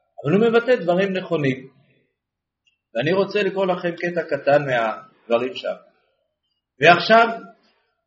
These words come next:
כשבכוחי לראות את פני החיים והעולם, ראייה בהירה ומיוחדת זו, שרק במקרים נדירים ניתן לאדם לפני מותו,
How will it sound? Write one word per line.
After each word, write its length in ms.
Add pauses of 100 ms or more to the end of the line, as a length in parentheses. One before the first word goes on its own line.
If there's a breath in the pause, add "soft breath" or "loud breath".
(100)
כשבכוחי 840
לראות 320
את 180
פני 100
החיים 480
והעולם, 680
ראייה 500
בהירה 460
ומיוחדת 680
זו, 540 (340)
שרק 420
במקרים 440
נדירים 600 (220)
ניתן 380
לאדם 460
לפני 280
מותו, 420